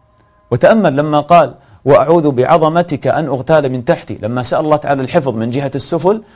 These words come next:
قال: "وأعوذ بعظمتك". هذا من باب التأدب مع الله تعالى، لأن جهة السفل فيها يعني تنقص،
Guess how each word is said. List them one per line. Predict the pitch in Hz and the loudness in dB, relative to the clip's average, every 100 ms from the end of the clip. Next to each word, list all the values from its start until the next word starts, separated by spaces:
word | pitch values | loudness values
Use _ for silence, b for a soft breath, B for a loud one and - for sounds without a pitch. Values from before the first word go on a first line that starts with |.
| b b | b b
قال: | 147 143 | 2 4
"وأعوذ | 135 143 160 170 | 2 4 0 0
بعظمتك". | 143 135 180 165 143 123 113 123 - _ _ _ | 0 2 2 2 0 -4 -6 -8 -10 _ _ _
هذا | 143 139 | -4 -2
من | 135 | -2
باب | 143 | -2
التأدب | 127 - 190 151 120 107 _ _ _ - | -2 0 0 0 -6 -6 _ _ _ -2
مع | 117 | -2
الله | 123 123 | 0 -2
تعالى، | 101 98 104 104 104 _ _ _ _ | -2 -8 -8 -10 -16 _ _ _ _
لأن | - 135 | -6 -4
جهة | 123 135 120 | -4 -6 -6
السفل | 110 151 147 147 | -8 -8 -8 -6
فيها | 214 151 180 - | -6 -2 -4 -4
يعني | 165 208 | -10 -8
تنقص، | 180 202 220 - 120 - | -4 -2 -2 -2 -8 -8